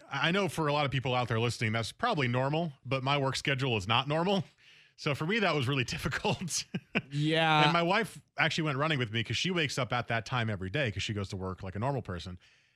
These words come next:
Speaker 1: And she was looking at me like, "Why are you so groggy?" I'm like, "I don't wake up at five."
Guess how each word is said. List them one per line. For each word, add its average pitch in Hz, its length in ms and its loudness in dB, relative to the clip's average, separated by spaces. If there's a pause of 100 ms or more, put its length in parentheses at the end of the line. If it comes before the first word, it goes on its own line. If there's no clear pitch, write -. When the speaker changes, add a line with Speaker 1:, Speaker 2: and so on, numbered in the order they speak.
Speaker 1:
And 123 400 2
she - 80 -2
was 131 100 2
looking 170 240 0
at 135 120 2
me 120 60 0
like, 113 140 0
"Why 95 200 -6
are 180 40 -6
you 190 140 -4
so 156 260 -4
groggy?" 139 380 -4
I'm 147 80 -2
like, 135 260 -2
"I 180 80 -8
don't 262 220 -6
wake 262 200 -4
up - 120 -6
at 466 80 -2
five." 214 640 -2